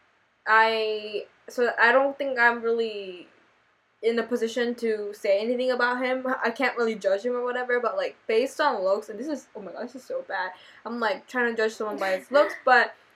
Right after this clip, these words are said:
Speaker 1: um, looks-wise, uh, like, all the girls who are saying, like, he's cute, I think they're saying he's attractive.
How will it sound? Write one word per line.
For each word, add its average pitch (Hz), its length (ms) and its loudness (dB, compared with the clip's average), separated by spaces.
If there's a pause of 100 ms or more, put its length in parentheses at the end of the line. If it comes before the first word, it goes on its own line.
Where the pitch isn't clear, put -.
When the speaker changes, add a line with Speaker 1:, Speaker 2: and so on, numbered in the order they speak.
(260)
Speaker 1:
um, 208 280 0
looks-wise, 240 840 6 (600)
uh, 202 960 2 (260)
like, 240 180 6
all 269 120 12
the 311 120 4
girls 294 280 10
who 285 80 -4
are 285 100 2
saying, 254 260 4
like, 226 160 -6
he's 226 180 -10
cute, 247 520 -8
I 220 120 4
think 427 240 4
they're 311 300 0 (100)
saying 254 300 2
he's 233 100 -4
attractive. - 480 -4